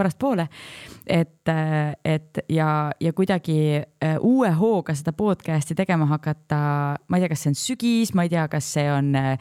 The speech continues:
see, et meil on natuke uut, uut moodi stuudio siin, kas see, et kas mu, et ma,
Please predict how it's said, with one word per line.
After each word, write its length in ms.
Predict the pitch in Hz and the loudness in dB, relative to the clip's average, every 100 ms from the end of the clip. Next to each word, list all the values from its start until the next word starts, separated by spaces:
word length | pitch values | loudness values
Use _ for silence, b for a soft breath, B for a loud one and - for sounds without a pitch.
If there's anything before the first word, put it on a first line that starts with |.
| B B | B B
see, 180 | 220 190 | -4 -2
et 80 | |
meil 160 | 160 143 | 0 2
on 80 | 147 | 2
natuke 320 | 185 165 156 | 2 -2 -2
uut, 320 | 165 175 - 156 143 - | 0 0 0 -2 -2 0
uut 240 | 202 - | 0 2
moodi 320 | 143 135 135 | 0 0 -4
stuudio 680 | - - 285 269 254 240 226 | -8 -2 2 4 2 2 0
siin, 460 | 220 233 226 220 214 B B B | 0 0 2 2 0 B B B
kas 160 | 202 196 | 0 0
see, 160 | 214 170 | -2 -2
et 60 | - | -2
kas 160 | 165 156 | -4 -2
mu, 80 | 151 | -2
et 180 | 156 160 | 0 0
ma, 160 | 156 | 0